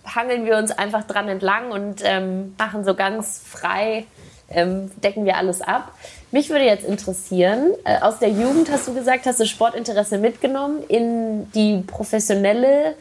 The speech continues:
Ära, Sportmoderatorin, Sportjournalistin. Wie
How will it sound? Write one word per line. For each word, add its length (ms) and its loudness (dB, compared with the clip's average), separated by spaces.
Ära, 680 0
Sportmoderatorin, 920 2
Sportjournalistin. 1080 0
Wie 500 4